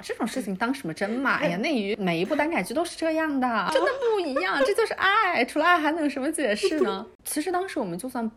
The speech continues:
Speaker 1: 没有觉得他们两个之间是爱，也觉得他们关系很好，就是他们在各个场合都不是那种所谓的营业感，
Speaker 2: 对。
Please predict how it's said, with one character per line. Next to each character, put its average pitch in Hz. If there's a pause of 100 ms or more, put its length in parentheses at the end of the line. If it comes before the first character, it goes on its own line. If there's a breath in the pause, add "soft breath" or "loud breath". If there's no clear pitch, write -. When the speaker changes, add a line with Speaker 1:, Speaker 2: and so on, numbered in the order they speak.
(140)
Speaker 1:
没 165
有 233
觉 170
得 -
他 -
们 240
两 -
个 - (180)
之 -
间 208
是 -
爱， 196 (360 loud breath)
也 175
觉 139
得 156
他 196
们 151
关 147
系 160
很 -
好， - (240 loud breath)
就 -
是 220
他 214
们 208
在 214
各 233
个 185
场 -
合 170
都 214
不 220
是 -
那 196
种 170 (100)
所 175
谓 156
的 151
营 139
业 147
感， -
Speaker 2:
对。 -